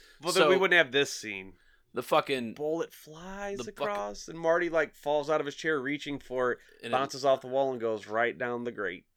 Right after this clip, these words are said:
Speaker 2: Yeah, right in the fucking air vent in the floor. And the fucking werewolf is now fucking tossing Gary Busey
Speaker 1: Rough housing.
Speaker 2: all over the fucking place.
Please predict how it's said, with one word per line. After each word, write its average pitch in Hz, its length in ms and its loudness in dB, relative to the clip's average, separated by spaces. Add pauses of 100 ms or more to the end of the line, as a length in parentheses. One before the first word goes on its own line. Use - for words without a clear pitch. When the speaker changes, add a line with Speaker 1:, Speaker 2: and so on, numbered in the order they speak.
Speaker 2:
Yeah, 117 220 2
right 113 140 -2
in 120 60 -12
the 113 60 -10
fucking 120 320 -4
air 110 180 -2
vent 104 260 -6
in 107 60 -16
the 104 60 -12
floor. 107 460 -4 (440)
And 127 160 -2
the 127 40 -6
fucking 151 340 -2
werewolf 190 380 4
is 139 100 -4
now 143 220 2
fucking 123 380 0
tossing 151 520 0
Gary 120 280 -2
Busey 107 460 -6
Speaker 1:
Rough 151 400 4 (100)
housing. 139 440 2
Speaker 2:
all 156 320 8
over 135 220 2
the 113 100 -2
fucking 107 360 -4
place. 101 460 -8